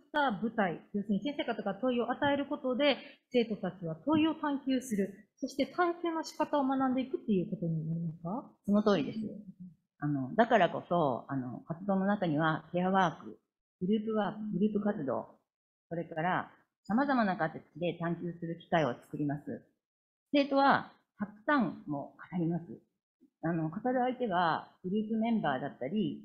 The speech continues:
Speaker 2: 同級生だったり、もちろん、まあ、担当の教員もそうなんですけど、その他にも、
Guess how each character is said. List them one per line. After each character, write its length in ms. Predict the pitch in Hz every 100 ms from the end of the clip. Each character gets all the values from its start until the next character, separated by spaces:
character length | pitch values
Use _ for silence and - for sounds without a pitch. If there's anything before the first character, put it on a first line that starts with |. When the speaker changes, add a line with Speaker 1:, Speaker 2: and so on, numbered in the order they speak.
| - -
Speaker 2:
同 160 | 220 220
級 160 | 262
生 180 | 240 170
だ 120 | 151
っ 80 | -
た 80 | 156
り、 180 | 170 156
も 140 | 226
ち 100 | 285
ろ 160 | 330 196
ん、 160 | 139
ま 120 | 147 -
あ、 20 |
担 240 | - 165 170
当 140 | 175
の 120 | 175
教 180 | 175 180
員 100 | 151
も 100 | 123
そ 100 | 160
う 40 | 151
な 100 | 123
ん 80 | -
で 80 |
す 60 | 139
け 60 | -
ど、 320 | 202 165 - _ _
そ 60 | 247
の 120 | 254
他 220 | 214 156
に 100 | 165
も、 380 | 190 196 214